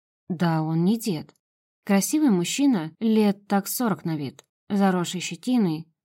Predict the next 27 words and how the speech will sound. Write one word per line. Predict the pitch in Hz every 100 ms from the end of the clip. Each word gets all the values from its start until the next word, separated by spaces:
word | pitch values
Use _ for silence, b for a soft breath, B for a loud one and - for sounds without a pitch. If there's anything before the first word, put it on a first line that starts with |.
| -
с | 202
густыми | 190 190 233 196
черными | - 185 180 175
бровями | 165 165 165 190 233 247
и |
крупным | 240 208 233 240
носом. | 226 160 - 165 175 _ _ _ _ _ _ _
Принюхиваюсь, | 208 202 185 254 - 202 170 165
ища | - 185 - 190
ответ | 190 196 180 170
на | 185
свои | 180 180 160
подозрения. | 160 170 190 202 165 151 151 - _ _ _ _ -
Может, | 247 262 254 226
дед | 226 294 294
не | 226
дед, | 208 240 233
нажбанился | - 202 190 214 240 208 202
под | 185 180
елочку | 226 254 214 - 190
и | - 196
загулял | 190 185 190 196 180
среди | 185 175 180
елок? | 247 311 127 - _ _ _ _ _ _ _ -
Алкоголем | 180 170 185 165 180 175 175
не |
пахнет, | 185 214 156 - 139 -